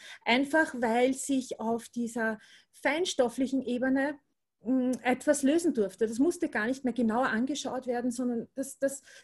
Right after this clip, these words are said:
das ploppt dann einfach auf und, und darf dann durchfließen. Und ob das jetzt, ähm, ob es da um Verstrickungen geht mit bestimmten Personen oder mit bestimmten,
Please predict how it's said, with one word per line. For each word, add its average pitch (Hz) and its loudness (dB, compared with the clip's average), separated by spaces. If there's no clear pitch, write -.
das 294 -4
ploppt 330 -2
dann 320 2
einfach 262 0
auf 320 2
und, 285 4
und 277 2
darf 302 4
dann 330 2
durchfließen. 196 -2
Und 240 0
ob 269 2
das 277 6
jetzt, 262 4
ähm, 247 -2
ob 220 0
es - -8
da 285 2
um 262 2
Verstrickungen 294 2
geht 247 -2
mit 240 0
bestimmten 269 -2
Personen 240 0
oder 254 0
mit 277 0
bestimmten, 277 0